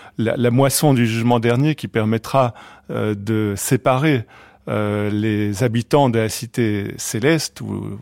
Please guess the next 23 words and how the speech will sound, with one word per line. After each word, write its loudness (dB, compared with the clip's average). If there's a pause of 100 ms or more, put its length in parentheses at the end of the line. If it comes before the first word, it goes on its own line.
ou -6
de -8
la -6
cité -8
de -4
Dieu, 0 (520)
qui -4
seront -4
appelés -4
à -2
la -4
béatitude -4
éternelle, 0
et -4
puis, 0
euh, -4
les -6
impies 0
de 0
la -2
cité -8
terrestre -4
qui, -8